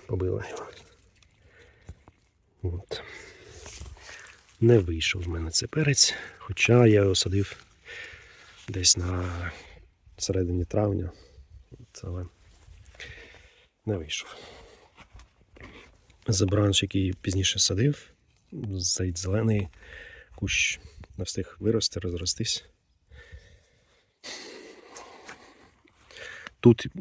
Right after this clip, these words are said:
або був приморозок, або, а, ну, навряд чи це було сухість, бо поряд з ним є каєнський перець. Щось цьому фіш варігатному,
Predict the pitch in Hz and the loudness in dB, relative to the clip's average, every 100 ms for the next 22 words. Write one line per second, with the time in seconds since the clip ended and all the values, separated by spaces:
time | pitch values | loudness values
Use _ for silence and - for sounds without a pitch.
0 | - _ _ _ _ _ - 98 107 104 | -16 _ _ _ _ _ -2 6 8 8
1 | 92 101 104 104 123 123 110 101 - 92 | 8 6 6 6 8 8 6 4 0 0
2 | 95 92 - - - _ _ - 98 90 | 0 0 -6 -14 -20 _ _ -6 -2 0
3 | 90 92 92 92 90 113 - - - - | 0 -2 -2 -4 -6 -8 -10 -12 -16 4
4 | 123 117 104 95 113 107 117 - 107 107 | 10 10 8 2 6 8 8 6 4 4
5 | 98 101 101 - - _ _ _ - - | 6 4 2 -2 -20 _ _ _ -16 -10
6 | - - - - - 151 175 107 90 101 | -8 -8 -12 -4 2 6 8 6 4 2
7 | 98 - 104 92 - 180 92 92 87 90 | 0 2 2 2 -2 -8 -4 -2 -2 -6
8 | 92 90 95 - - - 87 85 - 92 | -8 -8 -10 -16 -12 -6 -4 -4 -8 -10
9 | 90 85 - - - _ _ _ - - | -8 -8 -10 -12 -16 _ _ _ -16 -12
10 | - - - - _ - - - - 123 | -12 -12 -14 -20 _ -12 -4 2 6 8
11 | 123 - - - 113 110 107 - - 113 | 8 8 6 8 8 8 6 4 2 6
12 | - - 101 101 101 107 104 101 98 98 | 6 4 4 4 6 4 4 4 4 4